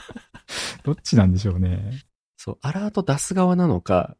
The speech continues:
Speaker 2: 受け取るこっちの脳みそなのかって <laughs> 思ったことがある。
Speaker 1: とりあえずなんか最近ちょっと区別つかなくなってきましたよね。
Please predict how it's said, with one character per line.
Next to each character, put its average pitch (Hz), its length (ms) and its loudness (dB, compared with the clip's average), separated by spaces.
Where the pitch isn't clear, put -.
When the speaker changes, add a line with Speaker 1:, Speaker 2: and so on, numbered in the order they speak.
Speaker 2:
受 170 200 4
け - 20 6
取 160 200 4
る 147 80 2
こ - 140 -8
っ - 40 -4
ち - 100 -4
の 139 80 2
脳 143 220 6
み 165 100 6
そ 139 120 6
な 110 100 8
の 98 120 2
か 110 100 8
っ - 120 0
て 110 440 8
<laughs> - 20 2
思 127 200 8
っ - 80 2
た 117 140 4
こ 110 100 2
と 98 100 6
が 101 120 2
あ 95 60 2
る。 - 140 -4
Speaker 1:
と - 100 2
り 196 60 8
あ - 20 8
え - 40 8
ず 156 40 6
な 165 100 8
ん - 20 6
か 180 100 0
最 196 240 6
近 196 200 10
ち - 120 0
ょ 196 40 2
っ - 40 -20
と - 140 2
区 - 160 0
別 - 260 8
つ - 140 -8
か 151 160 8
な 151 120 6
く - 100 2
な 104 80 4
っ - 20 -14
て - 120 -18
き - 80 -8
ま 110 60 -4
し - 100 -6
た 147 60 -10
よ - 100 -10
ね。 - 380 -18